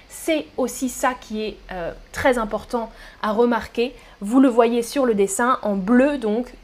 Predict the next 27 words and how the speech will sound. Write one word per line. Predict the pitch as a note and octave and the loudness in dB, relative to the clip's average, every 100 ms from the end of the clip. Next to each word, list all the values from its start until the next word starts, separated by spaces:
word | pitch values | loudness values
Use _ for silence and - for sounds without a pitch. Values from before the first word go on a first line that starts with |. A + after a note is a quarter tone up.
| - A#3+ | -6 0
R | B3+ - - - - | 0 0 -8 -16 0
N, | A#3 C#4 F#3+ - F3 | 2 2 -2 -8 -6
Rassemblement | A3+ - A#3+ A3+ A3 G#3+ | -4 -2 -4 -2 -2 -2
National, | G3+ - G3+ A3 A#3+ B3 - - - - | -4 -6 -4 -2 -4 -6 -16 -20 -18 -2
anciennement | C4 - C4+ A#3+ A3+ G#3 - | 0 2 2 2 0 -2 -2
F | C4 C4 - - | -4 -4 -10 -10
N, | G#3+ G#3+ G#3 | -6 -4 -4
le | F3 | -8
Front | - D#4+ | -4 0
National, | C4 G#3+ G3 F#3 F#3+ A3 - - - - | 0 -2 -4 -2 -2 -4 -14 -20 -20 -12
réalise | G#3 C#4 A#3+ A#3 C4+ | 0 4 4 4 2
une | B3 A#3 | 2 -2
progression | - - - F#4 C#4 B3+ B3 - C4 C4+ - | -4 -2 4 4 6 2 2 0 0 -2 -4
spectaculaire, | - - D4 C4 - G3+ G#3 F#3 F#3 G#3+ - - | -12 -6 -4 -6 -8 -10 -6 0 2 2 -2 -12
parce | G3+ - | -10 -10
que | - | -10
spectaculaire, | G3 - D#4+ - A3 G#3 F#3+ G#3 - | -10 -4 -6 -4 -6 -4 -4 -2 -4
parce | G3 | -8
que | - | -8
c'est | G#3 F#3+ - - - - - - F#3 | -8 -8 -10 -20 -20 -20 -20 -20 -6
beaucoup. | G#3 - G#3 - - - - | -6 -4 -12 -14 -20 -18 -6
Il | G#3 | 0
y | G3+ | 0
a | |
beaucoup | G3 D#4+ D#4+ C#4 | 4 2 4 2
de | A#3+ | 2
différences. | G#3 G#3 G3+ A#3 C#4 - | 0 -4 -2 0 0 -4